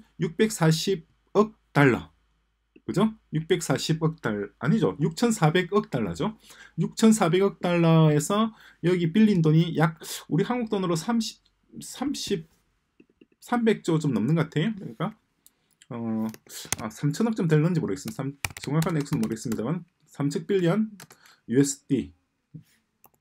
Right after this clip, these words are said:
정도인 것 같아요. 그래서 이 삼, 삼백 빌리언 빌린 것에 대한 원금을, 그러니까 할부금을 여기에 육백사십 빌리언 러시아 계좌에서부터 차-,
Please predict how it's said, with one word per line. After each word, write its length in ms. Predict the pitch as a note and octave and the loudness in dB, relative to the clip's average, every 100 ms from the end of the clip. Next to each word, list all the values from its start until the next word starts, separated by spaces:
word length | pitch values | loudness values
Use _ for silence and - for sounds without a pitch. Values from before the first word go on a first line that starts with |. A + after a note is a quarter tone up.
| D#3 | -20
정도인 360 | _ A2 A2+ G#2+ | _ -6 -4 -6
것 80 | F#2+ | -8
같아요. 300 | - D3 A3 _ _ _ - _ _ _ _ - - - - _ | -6 -4 -4 _ _ _ -20 _ _ _ _ -20 -20 -20 -20 _
그래서 340 | D3 C#3+ A2 - - _ | -4 -2 -8 -8 -20 _
이 60 | E3 | -6
삼, 440 | D#3+ F#3 F#3+ - _ _ _ - | -2 -4 -4 -10 _ _ _ -6
삼백 340 | - A#3 A3 | 0 2 2
빌리언 440 | A3 G3+ F#3+ F3 | 2 4 4 4
빌린 300 | D#3+ G#3 F#3 | 2 2 2
것에 360 | E3+ D#3 F#3+ F#3 | 4 4 4 0
대한 340 | D#3 D3 D#3+ D#3+ | 2 4 4 4
원금을, 540 | A2+ C3+ C#3+ D3 E3 - _ - | 2 4 4 2 0 -4 _ -4
그러니까 280 | C#3 C#3 | -4 -2
할부금을 600 | D#3 D#3 G3 G3 D3+ F3+ | 2 4 4 4 2 2
여기에 340 | D3+ D3 C3 - _ _ - | -2 0 -2 -4 _ _ -6
육백사십 600 | F3 G3+ E3+ D3+ D#3+ - | -2 -2 0 -2 -2 -2
빌리언 360 | F3+ D3+ G#2+ D#2 | 2 2 0 -6
러시아 260 | B2+ F#3+ | -2 0
계좌에서부터 760 | D#3 C3 C#3 C3+ A2 - F#3+ A3 - _ - _ _ _ | 2 2 2 0 -8 -2 -2 -2 -14 _ -20 _ _ _
차-, 280 | - F3 | -4 -4